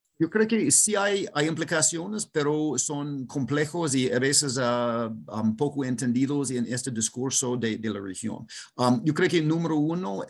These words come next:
um, esto ha destacado para la región y para,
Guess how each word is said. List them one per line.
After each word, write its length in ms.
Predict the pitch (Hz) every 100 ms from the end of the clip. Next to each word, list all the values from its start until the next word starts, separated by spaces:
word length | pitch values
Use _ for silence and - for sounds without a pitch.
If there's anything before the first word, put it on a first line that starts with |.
| -
um, 280 | 127 120 110
esto 360 | 147 160 175 156
ha 200 | 135 123
destacado 960 | 123 143 - 123 - 131 139 156 151 -
para 220 | 170 123
la 100 | 117
región 560 | 110 110 127 135 143 135
y 240 | 107 113
para, 480 | 110 113 127 117